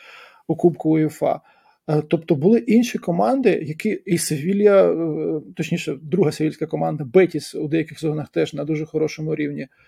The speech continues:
е, м, опинялася. І ось цей загальний рівень чемпіонату надзвичайно вражав.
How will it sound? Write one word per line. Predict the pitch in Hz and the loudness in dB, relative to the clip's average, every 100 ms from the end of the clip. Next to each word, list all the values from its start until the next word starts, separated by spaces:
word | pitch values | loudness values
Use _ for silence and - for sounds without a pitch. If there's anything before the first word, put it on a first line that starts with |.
| _ - - | _ -20 -8
е, | 156 156 | -2 -2
м, | 151 147 185 202 202 214 214 196 - | -2 -6 -14 -14 -14 -16 -14 -14 -14
опинялася. | - 165 165 165 180 202 - - - | -14 -8 -4 -2 0 0 0 -4 -2
І | 160 180 160 - _ _ _ _ _ | 2 4 2 -2 _ _ _ _ _
ось | - - | -10 -2
цей | - 226 - _ | 4 4 4 _
загальний | 208 151 123 170 - 190 214 196 180 170 _ _ _ _ _ _ _ _ | -8 -6 -2 -2 0 0 0 0 0 -2 _ _ _ _ _ _ _ _
рівень | 185 143 208 196 170 - | -4 0 4 4 2 -2
чемпіонату | - 165 160 160 160 196 - 156 - | -8 -6 -4 -2 -2 -2 -2 -4 -4
надзвичайно | 165 165 151 156 160 147 | -4 -4 -4 -2 -2 -4
вражав. | 139 143 131 117 | -6 -8 -8 -12